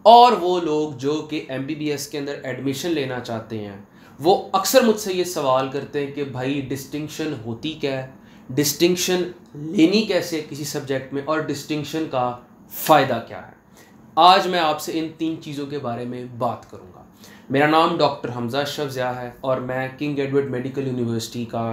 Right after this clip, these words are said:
ग्रेजुएट हूँ। मेरी अल्हम्दुलिल्लाह पांच डिस्टिंक्शंस थीं, फिजियोलॉजी, ईएनटी, gynae obs,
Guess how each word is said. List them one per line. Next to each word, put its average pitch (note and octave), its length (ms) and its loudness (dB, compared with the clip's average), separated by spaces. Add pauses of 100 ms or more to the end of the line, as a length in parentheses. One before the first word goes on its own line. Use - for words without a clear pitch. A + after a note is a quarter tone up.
ग्रेजुएट B2+ 580 0
हूँ। C#3 300 -6 (320)
मेरी E3 240 4
अल्हम्दुलिल्लाह D#3+ 680 2
पांच D3+ 340 0
डिस्टिंक्शंस C#3 680 -6
थीं, B2+ 200 -8 (680)
फिजियोलॉजी, C3+ 580 2 (680)
ईएनटी, D#3+ 520 2 (2000)
gynae C3+ 360 6
obs, E3 340 2